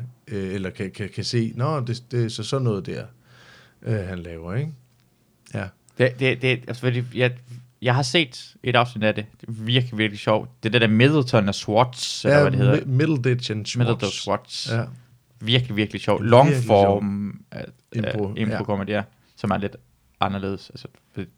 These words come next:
Speaker 1: Ja, det er
Speaker 2: samme scene,
Speaker 1: anderledes.
Speaker 2: ja.
Speaker 1: Det er lidt anderledes fra den impro, vi kender. Så
Speaker 2: Ja.
Speaker 1: det, det, det er, det er den, øh, lære, man, man lærer i U S A til at starte med, og så, så deler du det så op, ikke?
Speaker 2: Ja.
Speaker 1: Men det er med henblik på, at du skal kunne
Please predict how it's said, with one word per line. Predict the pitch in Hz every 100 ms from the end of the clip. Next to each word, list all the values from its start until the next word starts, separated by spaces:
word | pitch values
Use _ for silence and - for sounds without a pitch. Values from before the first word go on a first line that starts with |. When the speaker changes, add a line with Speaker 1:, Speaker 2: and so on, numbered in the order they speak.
| _ 104
Speaker 1:
Ja, |
det | 101
er |
Speaker 2:
samme | 117 131 120
scene, | 165 127
Speaker 1:
anderledes. | 107 98 - _ -
Speaker 2:
ja. | - - -
Speaker 1:
Det |
er | 135
lidt | 160
anderledes | 143 156 139
fra | 131 123
den | 131 131 127
impro, | 135 123
vi | 127 131
kender. | - 113 95 92 -
Så | 117
Speaker 2:
Ja. | 104
Speaker 1:
det, | 139 127
det, | 131 123 123
det | 135 120 117
er, | 113
det | 127 120
er | 160
den, | 104
øh, | 127 120 113 104 101 95 107 110
lære, | 107 117
man, | 123 98 98 104
man | 101 98
lærer | 101 113
i | 113 101 98
U | 101 95
S | 101
A | 95 95 - _ _ _ _ -
til | 117
at | 107
starte | 87 90 101
med, | 87
og | 87 110
så, | 107 -
så | - 117 123
deler | 113 92
du | 90 87
det |
så | 90
op, | 87 87 87
ikke? | 110 127 113
Speaker 2:
Ja. | 117 - -
Speaker 1:
Men | 104
det | 107
er |
med | 101
henblik | 117 123 117
på, | 120 104
at | 101 113 -
du | 107
skal | 101
kunne | 98 101